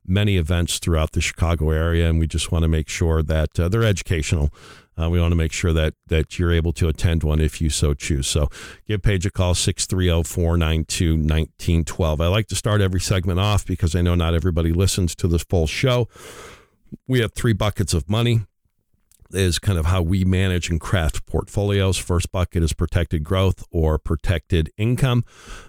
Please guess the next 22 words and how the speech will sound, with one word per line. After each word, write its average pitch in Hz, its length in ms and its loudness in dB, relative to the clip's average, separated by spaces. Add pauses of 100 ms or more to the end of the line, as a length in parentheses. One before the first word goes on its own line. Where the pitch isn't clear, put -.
Uh, 82 260 0
then 87 160 0
we 90 80 2
have 82 140 2
our 76 80 -4
growth 104 320 0
bucket. 98 340 -2
We 87 80 0
have 76 140 0
our 73 100 0
opportunistic 80 760 0
growth 90 280 0
bucket, 87 320 0
which 80 220 0
is - 80 -6
kind 85 200 0
of 76 200 0
the 78 180 0
alternative 92 640 -2
sleeve 92 340 0
as 73 180 -4
well. 95 360 0